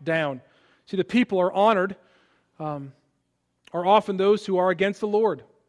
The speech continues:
Our culture values celebrity, power, and money, but God values faith. The Pharisee valued his position in this world, but this sinful woman valued her position in God's kingdom. So Luke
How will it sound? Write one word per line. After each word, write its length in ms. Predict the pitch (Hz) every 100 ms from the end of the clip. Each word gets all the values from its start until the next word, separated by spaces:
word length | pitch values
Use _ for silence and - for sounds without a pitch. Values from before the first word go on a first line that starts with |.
| _ _ _
Our 120 | 170
culture 420 | - 190 196 208 180
values 400 | 175 180 180 -
celebrity, 560 | 185 170 180 180 190
power, 540 | - - 170 180 180 180
and 100 | 175
money, 320 | 165 180 185 _ _ _ _ _ _ _ -
but 120 | 156
God 360 | 180 185 196
values 420 | 156 165 170 170 -
faith. 480 | 170 143 120 - _ _ _ _ _ _ _ _ _ _ _
The 80 | -
Pharisee 500 | - 190 190 180 196
valued 300 | 175 175 180
his 100 | 175
position 400 | 180 160 196 208
in 40 | 202
this 160 | 185
world, 360 | 175 185 208 208 - _ _ _
but 100 | 175
this 160 | 208 -
sinful 460 | - 233 226 240 208
woman 340 | 202 196 196 143
valued 500 | 135 175 185 190 180
her 320 | - 202 208
position 480 | 208 175 180 196 175
in 220 | 170 147 _ _ 151
God's 640 | 160 185 185 151 127 - - _ _ _ _
kingdom. 440 | 175 156 127 107 _ _ _ _ _ _ _ _ _ _ -
So 160 | 170
Luke 280 | 170 202